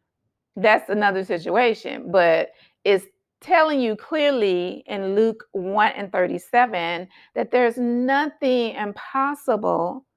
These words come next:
with God. Why? Because he is God. He's Alpha and Omega, the beginning and the ending. Okay? He is mighty.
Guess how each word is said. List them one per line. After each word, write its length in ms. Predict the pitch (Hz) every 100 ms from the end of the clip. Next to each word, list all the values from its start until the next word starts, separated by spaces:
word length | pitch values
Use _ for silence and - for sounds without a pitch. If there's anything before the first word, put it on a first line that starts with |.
| _ _ _
with 260 | 320 403 427 440 494 466
God. 160 | - 82 - _ _ _ _ _ _ _ _ -
Why? 380 | 240 262 403 480 - _ _ _
Because 380 | 240 220 208 170
he 220 | 220 220
is 140 | 233 233
God. 420 | - - - - - _ _ _ _ _ _ -
He's 260 | 240 190 -
Alpha 680 | 190 220 - 262 254 254 240 233
and 160 | 240
Omega, 460 | 254 240 190 185 185
the 100 | 175
beginning 480 | 175 165 190 202 208
and 260 | 190 190
the 160 | 190 -
ending. 540 | 175 175 156 - - - _ _ _ _ -
Okay? 680 | 175 185 180 170 160 180 - _ _
He 240 | 262 233
is 140 | 196
mighty. 960 | 196 175 175 180 220 175 156 - - -